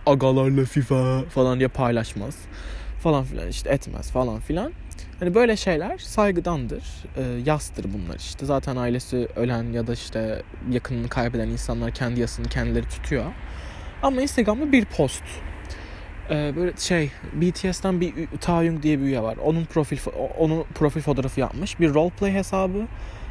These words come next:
İşte böyle aptal aptal şiirler, seks hikayeleri falan yazıyor büyük ihtimal. Böyle bir hesap,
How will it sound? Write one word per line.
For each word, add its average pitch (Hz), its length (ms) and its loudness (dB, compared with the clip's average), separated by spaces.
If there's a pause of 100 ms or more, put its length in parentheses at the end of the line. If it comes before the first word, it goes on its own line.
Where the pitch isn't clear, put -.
(100)
İşte 156 200 0
böyle 160 280 6 (380)
aptal 147 260 4
aptal 147 220 2
şiirler, 135 640 2 (100)
seks - 340 2
hikayeleri 151 440 6
falan 147 260 8
yazıyor 113 340 0
büyük 120 160 0
ihtimal. 156 240 -4 (1300)
Böyle 240 200 8
bir 285 80 4
hesap, 233 320 2